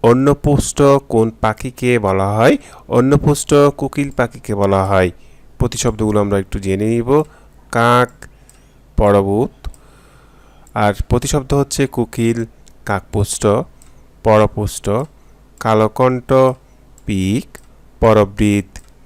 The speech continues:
দশ নম্বর প্রশ্নে রয়েছে, চকলেট কোন দেশের শব্দ? চকলেট হচ্ছে একটি মেক্সিকোর শব্দ। আমরা আরও কয়েকটি শব্দ সম্পর্কে জানবো। সেটি হচ্ছে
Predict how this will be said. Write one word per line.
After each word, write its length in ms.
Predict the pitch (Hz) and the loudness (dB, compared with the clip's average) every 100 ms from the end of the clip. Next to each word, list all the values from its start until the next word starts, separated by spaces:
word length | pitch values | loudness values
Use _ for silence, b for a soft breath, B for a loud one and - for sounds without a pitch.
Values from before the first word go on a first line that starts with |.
| - - - _ - - - _ _ - - - - - - _ _ _ | -20 -20 -20 _ -20 -20 -20 _ _ -20 -20 -20 -20 -20 -20 _ _ _
দশ 260 | 120 123 - | -6 -6 -6
নম্বর 140 | 143 | -6
প্রশ্নে 280 | 143 143 147 | -4 -4 0
রয়েছে, 460 | 143 139 143 143 139 | 2 2 0 -2 -2
চকলেট 400 | - 113 120 110 - | 0 0 0 -4 -4
কোন 380 | 113 139 143 | -4 -2 -6
দেশের 260 | 127 107 107 | -6 -6 -6
শব্দ? 460 | - 101 98 104 170 - | -6 -8 -4 0 -2 -2
চকলেট 320 | - - 110 | -4 -4 -4
হচ্ছে 200 | 113 - | -4 -4
একটি 380 | 107 - 110 101 - b - | -4 -6 -8 -8 -10 b -10
মেক্সিকোর 600 | 117 123 - - 139 147 | 0 0 0 -6 -6 -6
শব্দ। 540 | 143 - 101 95 101 95 - - - - | -4 -2 -2 0 0 0 -4 -20 -20 -18
আমরা 220 | 117 110 104 | -8 -2 0
আরও 220 | 104 98 - - - - - - - - | 0 -2 -10 -20 -20 -20 -20 -20 -20 -6
কয়েকটি 380 | 117 113 - 131 | -4 -2 -4 -6
শব্দ 400 | - 107 104 101 - - | -4 -2 -2 -2 -6 -8
সম্পর্কে 360 | 113 104 - 104 | -4 -2 -2 0
জানবো। 420 | 101 98 98 165 | 0 0 2 0
সেটি 240 | - 107 | 0 -2
হচ্ছে 380 | 107 - 113 107 | -2 0 0 0